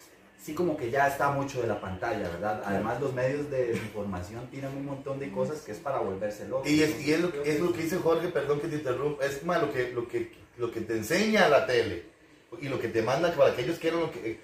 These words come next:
Speaker 2: lo que ellos quieren que uno vea. Entonces, Costa Rica, bueno, en este caso, ma, mucha gente nos ha escrito de muchos países, ma, qué bendición que ustedes puedan hacer el espectáculo con público.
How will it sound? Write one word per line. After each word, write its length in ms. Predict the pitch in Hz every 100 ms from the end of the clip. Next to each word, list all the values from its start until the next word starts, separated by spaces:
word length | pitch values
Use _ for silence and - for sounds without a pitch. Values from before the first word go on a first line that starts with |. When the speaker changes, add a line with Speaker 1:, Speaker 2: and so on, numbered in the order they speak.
| -
Speaker 2:
lo 100 | 113
que 80 | 110
ellos 140 | 151 147
quieren 200 | 165 147
que 100 | 165
uno 140 | 165
vea. 320 | 180 180 - - - - - - - - -
Entonces, 240 | 110 -
Costa 220 | 113 107
Rica, 320 | 101 113 165 175
bueno, 160 | 147
en 60 | 107
este 260 | 104 151 143
caso, 340 | 143 147 180
ma, 160 | 156 123
mucha 300 | - 160 147
gente 180 | 143 156
nos 160 | 147
ha 40 | 123
escrito 360 | 110 139 151
de 80 | 135
muchos 160 | - 143
países, 240 | 131 120
ma, 280 | 110 113 101
qué 120 | 107
bendición 460 | 107 107 98 95 95 92 - - - - -
que 60 |
ustedes 200 | - 104
puedan 240 | - 104 98
hacer 200 | 92 98
el 80 | 98
espectáculo 500 | - - 98 104 95
con 100 | 92
público. 420 | 95 92 -